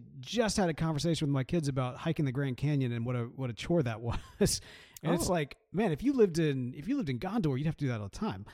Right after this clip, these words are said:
Speaker 2: Yeah, maybe y'all should,
Speaker 1: Lothlorien
Speaker 2: uh, maybe y'all should watch, uh, Lord of the Rings. <laughs>
Speaker 1: There you go. Uh,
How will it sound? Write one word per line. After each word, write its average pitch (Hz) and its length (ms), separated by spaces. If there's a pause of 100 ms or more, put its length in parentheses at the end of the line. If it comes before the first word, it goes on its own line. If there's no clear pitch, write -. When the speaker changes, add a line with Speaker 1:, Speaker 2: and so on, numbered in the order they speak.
Speaker 2:
Yeah, 165 220
maybe 359 240
y'all 262 180
should, 196 240
Speaker 1:
Lothlorien 135 260
Speaker 2:
uh, - 120
maybe 139 240
y'all 143 140
should - 180
watch, 143 320
uh, 135 240
Lord 139 220
of 139 80
the 139 40
Rings. 170 260
<laughs> - 60 (220)
Speaker 1:
There 202 140
you 208 80
go. 160 400
Uh, 202 380